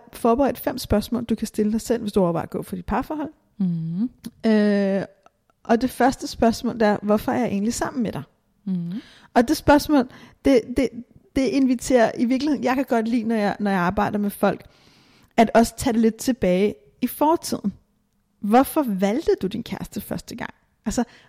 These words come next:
Speaker 1: dengang du mødtes med din kæreste første gang, hvad var det så, der gjorde, at du blev forelsket i det her menneske?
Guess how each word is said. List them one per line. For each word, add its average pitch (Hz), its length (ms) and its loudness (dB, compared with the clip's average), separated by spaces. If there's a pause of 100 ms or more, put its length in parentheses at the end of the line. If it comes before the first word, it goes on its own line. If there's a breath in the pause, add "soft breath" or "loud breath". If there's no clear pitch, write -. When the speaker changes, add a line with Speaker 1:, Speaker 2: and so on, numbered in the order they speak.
(200 soft breath)
Speaker 1:
dengang 269 360 0
du 277 60 2
mødtes 254 480 4
med 226 80 2
din 214 120 -4
kæreste 220 380 -2
første 214 320 -2
gang, 214 240 -4
hvad 247 140 4
var 262 160 -2
det 285 120 -4
så, 254 100 -4
der 240 100 -2
gjorde, 226 160 0
at 226 80 2
du 254 60 0
blev 226 200 0
forelsket - 480 -2
i - 20 -2
det 226 120 0
her 247 100 0
menneske? 269 440 0